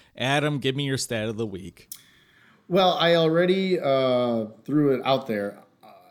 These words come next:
Speaker 2: accidentally earlier, but my Stat of the Week is twenty-nine, which is Robin Yount's home runs in nineteen eighty-two, all hit at shortstop.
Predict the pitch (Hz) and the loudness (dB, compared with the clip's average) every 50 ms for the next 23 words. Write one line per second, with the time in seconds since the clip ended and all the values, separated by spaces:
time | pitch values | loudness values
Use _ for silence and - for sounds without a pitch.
0 | - _ 117 127 131 - 143 135 123 117 117 101 95 98 - 123 120 117 110 104 | -12 _ -6 -6 -4 -4 -6 -6 -6 -8 -10 -10 -12 -12 -8 -6 -4 -4 -4 -4
1 | 90 87 92 95 113 117 123 139 139 143 151 156 151 - - 180 170 170 156 160 | -6 -10 -10 -10 -10 -6 -2 0 2 2 2 0 -2 -2 0 2 2 4 2 2
2 | 151 160 151 135 131 131 131 131 123 - - - - 127 120 117 117 117 117 113 | 2 2 2 2 0 0 -2 -2 -4 -6 -12 -8 -4 0 0 2 2 2 2 2
3 | 113 110 110 110 107 107 104 - - - - - - - - - _ _ - - | 2 0 -2 -2 -4 -6 -8 -8 -10 -8 -8 -10 -10 -12 -14 -18 _ _ -18 -6
4 | - 156 156 160 160 156 143 139 131 131 127 113 92 82 76 - - - _ _ | -2 0 2 2 2 2 2 0 0 -2 -2 -4 -6 -8 -12 -18 -20 -20 _ _
5 | - 120 139 147 143 - 143 139 135 131 127 123 120 117 110 104 - - - - | -6 -2 -2 -2 -2 -2 -2 0 0 0 0 0 -2 -2 -4 -4 -6 -8 -10 -12
6 | - _ _ _ _ _ _ 120 120 127 135 143 151 156 165 160 147 143 143 143 | -18 _ _ _ _ _ _ -8 -2 0 2 2 4 4 2 2 2 2 0 0
7 | 139 131 123 - - 143 139 139 139 131 127 123 120 117 113 113 107 113 113 113 | 0 -2 -4 -6 -6 -4 -4 -2 -2 -2 0 0 0 0 0 -2 -2 -4 -6 -6
8 | 113 113 117 131 147 151 151 - - 165 160 151 151 151 - 127 139 139 127 127 | -4 -4 -2 -2 -2 -4 -4 -6 -4 -2 -2 -2 -2 -4 -8 -8 -8 -6 -6 -6
9 | 120 117 117 - - 135 123 113 113 113 - - 139 147 160 180 202 226 214 180 | -6 -6 -6 -6 -4 -2 -2 -2 -4 -6 -8 -4 0 2 4 4 4 4 2 2
10 | 180 180 170 147 127 - - 139 131 127 - - - - 98 95 101 110 - | 0 0 -2 -2 -4 -6 -6 -4 -4 -4 -6 -8 -12 -12 -12 -12 -14 -16 -18